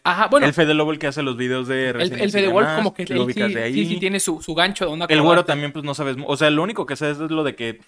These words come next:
Speaker 2: sigue pegando con algunos de los otros youtubers o
Speaker 1: Ujú.
Speaker 2: streamers.
Speaker 1: Y que anda
Speaker 2: Y que
Speaker 1: con
Speaker 2: anda
Speaker 1: la
Speaker 2: con la Dani Ann Cat, y
Speaker 1: Ujú.
Speaker 2: ya es todo lo que sabes. El Luisito, por ejemplo, pues, no estuvo en Survivor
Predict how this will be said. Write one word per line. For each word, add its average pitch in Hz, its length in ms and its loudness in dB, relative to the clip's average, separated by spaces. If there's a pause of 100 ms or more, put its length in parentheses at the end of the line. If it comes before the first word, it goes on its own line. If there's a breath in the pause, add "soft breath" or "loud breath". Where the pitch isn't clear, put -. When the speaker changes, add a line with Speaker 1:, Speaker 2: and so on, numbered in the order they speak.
Speaker 2:
sigue 151 240 -2
pegando 143 360 -2
con 127 180 -4
algunos 127 300 -4
de 127 60 -4
los 117 300 -6
otros 131 260 -8
youtubers 139 380 -6
o 147 60 -4
Speaker 1:
Ujú. 147 80 -6
Speaker 2:
streamers. 160 440 -8
Speaker 1:
Y 160 80 -6
que 180 120 0
anda 175 140 2
Speaker 2:
Y 156 60 6
que 160 120 0
Speaker 1:
con 147 40 4
Speaker 2:
anda 139 220 4
Speaker 1:
la 143 40 -2
Speaker 2:
con 143 120 0
la 120 80 0
Dani 120 200 -2
Ann 117 120 -8
Cat, 196 240 -2
y 156 120 -10
Speaker 1:
Ujú. 185 100 -4
Speaker 2:
ya 190 40 -8
es - 160 -10
todo 107 160 -10
lo 107 140 -16
que 110 100 -14
sabes. 139 320 -4 (400)
El 131 160 0
Luisito, 127 420 -4
por 185 140 -4
ejemplo, 151 960 -2
pues, 127 120 -8
no 143 60 -2
estuvo 175 400 -2
en 127 320 -6
Survivor 131 640 -4